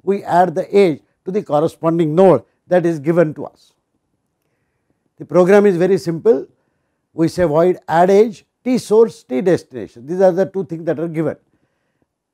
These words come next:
What we have to do is, we have to iterate through the vector list to find out where exactly is the T source. So, notice the same iteration is put here,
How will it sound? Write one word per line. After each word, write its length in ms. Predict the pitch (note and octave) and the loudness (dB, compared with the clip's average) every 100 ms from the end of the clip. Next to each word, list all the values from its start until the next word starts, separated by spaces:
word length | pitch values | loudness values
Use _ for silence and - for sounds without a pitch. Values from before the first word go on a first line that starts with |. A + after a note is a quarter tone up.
| _ _ | _ _
What 300 | D3 E3 B2 | -6 -6 -6
we 120 | G3 | -2
have 160 | G3 F#3+ | -2 -4
to 80 | |
do 120 | G#3 A#3 | -6 -6
is, 280 | C4 A#3+ _ | -6 -10 _
we 100 | F#3 | -8
have 100 | G#3 | -6
to 60 | A3 | -4
iterate 480 | G3 F#3+ B3+ G#3+ | -6 -4 -4 -4
through 160 | - B3 | -10 -8
the 100 | B3 | -4
vector 340 | F#3+ F#3 G3 | -6 -6 -6
list 360 | D#3 F#3 G3+ _ _ _ _ | -4 -4 -6 _ _ _ _
to 100 | A#3 | -8
find 440 | G#3 - G3+ B3+ A3 | -8 -4 -4 0 2
out 300 | E3 F#3 _ _ _ | 2 0 _ _ _
where 320 | C#3 F3+ A#3+ A3 | -6 0 0 0
exactly 560 | C3+ F3+ F#3+ G3 F#3+ | -6 -8 -8 -8 -10
is 100 | E3+ | -6
the 120 | G3+ | -6
T 200 | A3 A#3 | -6 -8
source. 320 | F#3 C3 _ _ _ _ _ | -12 -14 _ _ _ _ _
So, 100 | F#3+ | -10
notice 400 | F#3 G#3 G#3+ A3 | -6 -6 -4 -8
the 140 | E3 E3 | -6 -6
same 280 | F#3+ A#3 | -2 -2
iteration 540 | A3+ G3+ G#3+ G#3 G#3 F#3+ | -4 -2 0 0 -2 -8
is 120 | D3+ | -10
put 220 | - F3 | -10 -12
here, 360 | - D#3+ A#3 | -4 0 0